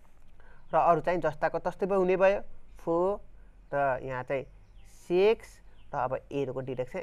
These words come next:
यतातर्फ चेन्ज हुने भयो। स्टेप नम्बर फोर्टिनमा, फोर्टिनमा अब हाम्रो चाहिँ, अ,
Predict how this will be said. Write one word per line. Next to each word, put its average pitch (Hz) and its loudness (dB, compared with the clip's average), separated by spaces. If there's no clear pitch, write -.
यतातर्फ - -6
चेन्ज 147 -4
हुने 113 -8
भयो। - -8
स्टेप 165 -4
नम्बर 160 -4
फोर्टिनमा, 117 -8
फोर्टिनमा 202 0
अब 185 4
हाम्रो 131 2
चाहिँ, 180 0
अ, 143 -6